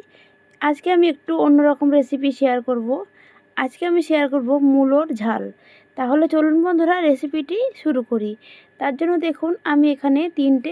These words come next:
মূলো নিয়ে নিয়েছি। আপনারা যে কোনো মূলো নিতে পারেন, সাদা মূলো অথবা লাল মূলো। মূলোগুলোকে প্রথমে আমি কেটে নেব। দেখুন বন্ধুরা, মূলোগুলো কাটা হয়ে গেছে।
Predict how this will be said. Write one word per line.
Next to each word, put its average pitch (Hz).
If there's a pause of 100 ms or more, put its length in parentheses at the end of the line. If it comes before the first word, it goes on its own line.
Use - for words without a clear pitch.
মূলো 285
নিয়ে 226
নিয়েছি। 214 (880)
আপনারা 320
যে 320
কোনো 320
মূলো 330
নিতে 294
পারেন, 269
সাদা 269
মূলো 269 (520)
অথবা 254 (100)
লাল 240
মূলো। 202 (520)
মূলোগুলোকে 330
প্রথমে 294
আমি 311
কেটে 226
নেব। 214 (640)
দেখুন 320
বন্ধুরা, 339
মূলোগুলো 302
কাটা 294
হয়ে 302
গেছে। 285